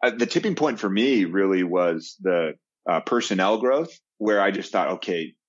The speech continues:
there's gotta be a way where we should be doing this." Like there, there, I need to just talk to someone that's seen a company go from, from five to twenty and from twenty to fifty. Like,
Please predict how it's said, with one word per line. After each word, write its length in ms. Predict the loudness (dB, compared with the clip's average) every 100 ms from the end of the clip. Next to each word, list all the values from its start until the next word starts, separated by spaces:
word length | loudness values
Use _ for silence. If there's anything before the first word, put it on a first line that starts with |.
| -8
there's 240 | -8 -4
gotta 280 | 0 2 2
be 120 | 2
a 80 | 0
way 300 | 2 2 2
where 240 | 0 -4 -8 -6
we 140 | -4
should 160 | -4 -4
be 120 | -2
doing 280 | -2 -2 -6
this." 280 | -10 -8
Like 200 | -2 -2 0
there, 140 | -2 -2 -18 _
there, 180 | -2 0
I 100 | 2
need 180 | 2 0
to 60 |
just 220 | -2 -4 0
talk 220 | -2 -2
to 80 | -4
someone 340 | -2 0 -2
that's 240 | -4 -6 -10 -10 _ _ -8
seen 300 | -2 2 2
a 80 | 2
company 400 | 0 -2 -4 0
go 160 | 0
from, 320 | -2 -6 -10 -14 -12
from 160 | -12 -4
five 420 | 2 2 2 -4
to 140 | -10
twenty 520 | -4 -2 0 -2 -6 -14 _ _
and 260 | -4 -2 -2
from 120 | -2
twenty 320 | 0 2 2
to 60 | 0
fifty. 520 | 0 0 0 -4 -6 _ _
Like, 200 | -6 -6